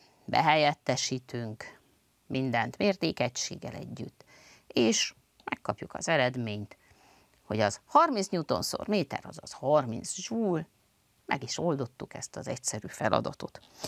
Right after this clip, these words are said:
Tovább lépünk. Egy nulla egész három tized kilogramm tömegű testre F eredő erő hat.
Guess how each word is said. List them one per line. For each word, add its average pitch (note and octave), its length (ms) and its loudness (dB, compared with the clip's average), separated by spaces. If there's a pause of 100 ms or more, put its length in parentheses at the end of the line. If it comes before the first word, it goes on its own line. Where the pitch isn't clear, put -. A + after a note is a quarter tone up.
(1160)
Tovább - 320 0
lépünk. - 640 -14 (2750)
Egy F3 440 2 (500)
nulla C#4+ 240 4
egész F#3+ 320 2
három B2+ 500 4
tized - 460 -2
kilogramm B2 580 -4
tömegű A#2 400 -8
testre - 680 -8 (520)
F - 200 -14
eredő A#2+ 460 -6
erő A#2 300 -4
hat. A#2+ 400 -4